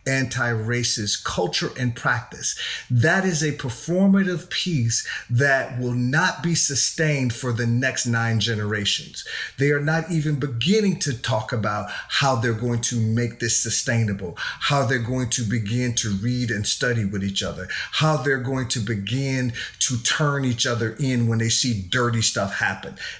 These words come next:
That's not what they're doing. What they're doing is performative. And for me, that is not enough. Going through the motions is inadequate to the horror and the terror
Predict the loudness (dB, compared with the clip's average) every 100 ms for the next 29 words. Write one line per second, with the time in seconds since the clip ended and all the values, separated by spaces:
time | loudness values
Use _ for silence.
0 | -8 2 4 4 2 2 0 2 0 0
1 | 0 0 0 0 0 -2 -2 -2 0 0
2 | 0 2 4 4 2 0 -4 -12 -20 -20
3 | -20 -20 -2 0 0 0 -2 0 0 2
4 | 2 -2 -8 -10 -10 -4 2 2 2 2
5 | 4 4 2 0 -6 -12 -4 0 2 2
6 | 2 0 2 2 0 0 0 2 2 2
7 | 0 0 2 4 4 2 2 0 -4 -8
8 | -8 -8 -10 -6 0 2 2 2 2 2
9 | 2 -2 -6 -6 -10 _ -20 -18 -10 0
10 | 2 4 2 0 -2 2 4 4 0 -6
11 | -14 -20 _ _ _ _ _ _ _ -2
12 | 2 4 2 0 -4 0 2 4 2 -2
13 | -10